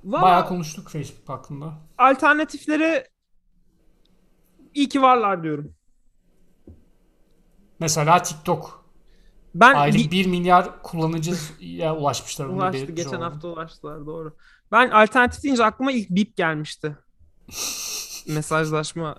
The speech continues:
Speaker 1: uygulaması Bip. Hemen indirdim.
Speaker 2: İçi dışı bir ya. Sen ne söylüyorsan her tarafta
Speaker 1: Cimer'de.
Speaker 2: erişim var söylediğin.
Speaker 1: Bilgiler.
Speaker 2: Aynen öyle.
Speaker 1: Tamam o zaman, e, bu konuyu geride bırakalım. Bu haftanın en önemli konusu kesinlikle üst üste denk gelen bu,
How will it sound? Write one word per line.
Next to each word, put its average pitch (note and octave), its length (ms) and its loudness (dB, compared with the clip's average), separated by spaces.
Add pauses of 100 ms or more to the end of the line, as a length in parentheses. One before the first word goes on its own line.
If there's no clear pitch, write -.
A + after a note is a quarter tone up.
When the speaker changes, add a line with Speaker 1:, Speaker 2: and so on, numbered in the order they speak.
(140)
Speaker 1:
uygulaması D3 600 -10
Bip. D3+ 100 -18 (1000)
Hemen F3 260 0
indirdim. D#3+ 500 2 (440)
Speaker 2:
İçi E3+ 300 -2
dışı E3+ 240 0
bir G3+ 140 0
ya. D#3 380 -2 (200)
Sen G3+ 280 0
ne G#3 80 -4
söylüyorsan D#3+ 600 -4
her F#3 220 -4
tarafta D3+ 600 -8 (220)
Speaker 1:
Cimer'de. D#3+ 340 -2
Speaker 2:
erişim C#3 240 -2
var E3 280 -4
söylediğin. B2+ 440 -8
Speaker 1:
Bilgiler. C#3 240 -8
Speaker 2:
Aynen C#3 140 -12 (100)
öyle. C3 100 -16 (1160)
Speaker 1:
Tamam D4+ 260 4
o A#3 40 2
zaman, G#3 360 -2 (140)
e, G3 280 -2
bu A3 80 -8
konuyu A#3 340 -2
geride A3+ 300 -2
bırakalım. G#3 440 -2
Bu G#3 100 0
haftanın G3+ 320 -4
en G#3 100 -2
önemli F#3 320 0
konusu F#3 320 -4
kesinlikle F#3+ 720 -6 (600)
üst - 200 -10
üste F3+ 260 -6
denk F3 220 -4
gelen F#3 320 -2
bu, F3+ 260 0